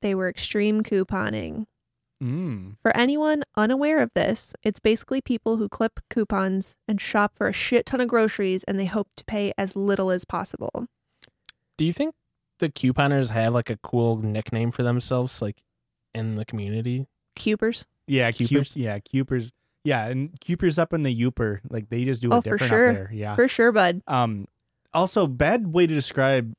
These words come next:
Speaker 2: extreme couponers, 'cause that's just shopping, is buying a bunch of things for hopefully the lowest price possible. <laughs> That's
Speaker 1: Yeah.
Speaker 2: just me in the clearance aisle. <laughs>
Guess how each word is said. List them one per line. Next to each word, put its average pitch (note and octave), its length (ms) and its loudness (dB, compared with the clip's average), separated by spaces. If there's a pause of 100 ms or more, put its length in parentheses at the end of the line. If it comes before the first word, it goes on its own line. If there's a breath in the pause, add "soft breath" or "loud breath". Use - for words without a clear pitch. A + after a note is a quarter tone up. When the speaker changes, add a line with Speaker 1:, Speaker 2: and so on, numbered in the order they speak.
(140)
Speaker 2:
extreme B2+ 340 -2
couponers, A2 540 -2
'cause A#2+ 140 -2
that's C3 220 0
just - 280 -2
shopping, - 580 -2 (100)
is B2 160 0
buying B2 340 0
a A#2+ 60 2
bunch A#2 260 -2
of B2 100 -4
things B2+ 280 -2
for A#2 200 -2
hopefully A#2+ 380 2
the A2+ 100 0
lowest A#2 420 0
price A#2 280 0
possible. C3 640 -2
<laughs> - 1080 -14
That's - 180 6
Speaker 1:
Yeah. C#4 120 6
Speaker 2:
just - 180 2
me D#3+ 320 2
in D3 100 4
the C3 80 2
clearance A#2+ 500 -2
aisle. G2+ 440 -10
<laughs> - 60 -20